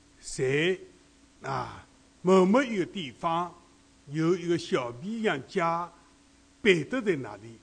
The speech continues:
请这个人，啊，到你们这里来，啊，他有话告诉你们的。”那么他随即派遣人啊，嗯，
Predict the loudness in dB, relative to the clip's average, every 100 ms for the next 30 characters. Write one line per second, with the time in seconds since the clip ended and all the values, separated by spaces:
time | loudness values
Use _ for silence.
0 | -20 _ -12 0 0 2 0 2 0 0
1 | 0 -4 -6 -10 -20 _ _ _ _ -18
2 | -18 -20 _ 4 4 4 -2 -6 -8 -14
3 | -16 -20 -20 -20 -20 -20 _ _ _ _
4 | _ -12 -10 -10 -16 0 2 2 -2 -6
5 | -4 -4 -4 -4 -4 -4 -10 -10 -14 -14
6 | -16 -16 -20 -20 _ _ _ _ _ _
7 | -8 -6 -6 -10 -10 -10 -10 -20 -20 -20
8 | _ -18 -8 -6 -4 -4 0 0 -2 -10
9 | -20 -20 -20 -12 -4 -2 -4 -6 -10 -10
10 | -14 -14 -14 -14 -16 -20 -20 -20 _ _
11 | -14